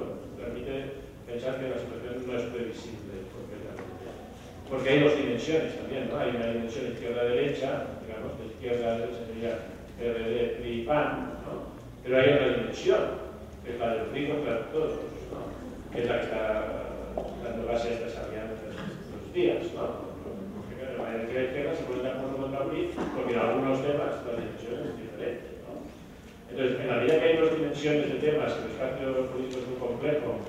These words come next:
que hay muchas coaliciones, alianzas posibles, y todos los partidos son todos y contra todos, la situación es relativamente imprevisible.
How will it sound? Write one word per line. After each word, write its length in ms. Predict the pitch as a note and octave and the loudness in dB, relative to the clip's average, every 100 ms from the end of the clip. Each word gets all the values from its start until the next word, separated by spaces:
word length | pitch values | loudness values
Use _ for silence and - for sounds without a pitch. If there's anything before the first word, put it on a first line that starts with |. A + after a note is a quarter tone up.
| - G2+ | -10 -4
que 40 | A#2+ | 0
hay 120 | A#2+ | 0
muchas 320 | D3 E3 C#3+ C#3+ - - | 0 0 0 0 -2 -6
coaliciones, 560 | - A#2 B2+ B2 B2 A#2 | -4 -4 -2 -2 -2 -2
alianzas 480 | A#2 B2 B2 B2 | -2 -2 -2 -6
posibles, 640 | - - C#3+ D3 A#2 - - | -6 -6 -2 -2 -2 -2 -4
y 80 | - | -6
todos 240 | B2 B2 | -4 -2
los 80 | - | -2
partidos 320 | - C3 B2 A2+ | -4 -4 -4 -6
son 120 | A#2+ A#2 - | -8 -8 -8
todos 320 | C3 C3 A#2 A#2 | -4 -2 0 2
y 80 | - | 0
contra 320 | - - - | -4 -6 -4
todos, 480 | D3 C#3+ B2+ - - - - - - - - - - | 0 2 2 -2 -6 -8 -10 -10 -12 -14 -14 -14 -8
la 160 | A#2 | -6
situación 380 | A#2 - - A#2+ B2+ | -4 -6 -6 -2 -2
es 80 | B2+ A2+ - | -2 -6 -6
relativamente 560 | A#2+ A#2 A#2 A#2+ A#2 A#2 A#2 | -4 -4 -4 -4 -4 -4 -4
imprevisible. 880 | B2 B2 C3 D#3 D3+ C3 B2+ - | -2 -2 0 0 2 2 0 -2